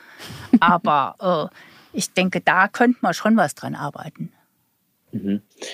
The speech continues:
Speaker 3: Ja, da stimme ich dir auf jeden Fall zu, Dorothea. Ähm, aber, ähm, also, ja, das ist eigentlich fast schon ein Ceterum censeo. Ich würde schon immer sagen, dass es auf jeden Fall einen inneren Antrieb immer braucht und, ähm,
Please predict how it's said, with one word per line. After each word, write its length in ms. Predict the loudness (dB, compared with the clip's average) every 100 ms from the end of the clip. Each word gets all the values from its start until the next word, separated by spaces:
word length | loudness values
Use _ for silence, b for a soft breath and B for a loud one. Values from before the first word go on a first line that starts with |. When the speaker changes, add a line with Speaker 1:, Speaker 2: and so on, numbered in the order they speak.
| B
Speaker 3:
Ja, 100 | 2
da 80 | 2
stimme 220 | 2 2
ich 80 | 4
dir 160 | 4 2
auf 100 | 2
jeden 200 | 0 -2
Fall 220 | -2 -2
zu, 300 | 0 -2 -2 -8 _ _ _ _ _ -12
Dorothea. 840 | 0 2 2 -2 0 2 0 0
Ähm, 340 | 0 0 -4 -10 _ b b b b _ _ _ _ 0
aber, 340 | 2 6 4
ähm, 300 | 4 0 -6 _ _ _ _ _ _ _ _ -20 -2
also, 180 | 0 0 -2 -14 -8
ja, 280 | 2 4 4
das 160 | 2
ist 160 | 0 4
eigentlich 300 | 4 4 2
fast 240 | 0 2
schon 120 | 2 2
ein 120 | 4
Ceterum 460 | 2 4 4 2
censeo. 480 | 4 2 4 2 2
Ich 160 | 0 0
würde 160 | 2
schon 220 | 4 2 4
immer 180 | 2
sagen, 360 | 2 2 2 0
dass 140 | -6
es 300 | -4 -4 -6 -4
auf 180 | 0 2
jeden 200 | 2 4
Fall 120 | 4
einen 100 | 4
inneren 340 | 2 2 0 0
Antrieb 400 | -2 -2 -2 0
immer 160 | -2
braucht 440 | -2 2 2 2 -2
und, 260 | -4 -6 _ _ _ _ _ 2
ähm, 840 | 4 4 2 0 -4 -14 -20